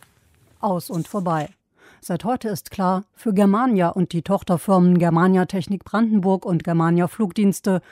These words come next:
gibt es keine Hoffnung mehr. Alle seriösen Bieter seien abgesprungen, teilte der Insolvenzverwalter Rüdiger Wienberg heute mit.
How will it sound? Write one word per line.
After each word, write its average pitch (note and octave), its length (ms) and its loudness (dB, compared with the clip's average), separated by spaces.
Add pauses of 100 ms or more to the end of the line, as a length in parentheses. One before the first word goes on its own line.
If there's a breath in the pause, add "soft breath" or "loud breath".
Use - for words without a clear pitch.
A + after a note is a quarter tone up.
(200 soft breath)
gibt - 180 -4
es C4+ 220 -6
keine E3+ 420 -2
Hoffnung E3 400 0
mehr. D#3+ 300 -2 (520 soft breath)
Alle B3+ 280 -2
seriösen F#3 580 2
Bieter F#3 300 -2
seien E3 260 0
abgesprungen, G3 760 2
teilte G#3 280 -4
der A#3 140 -2
Insolvenzverwalter F3+ 920 0
Rüdiger F#3 400 4
Wienberg F3+ 380 2
heute F3+ 240 0
mit. F3 320 0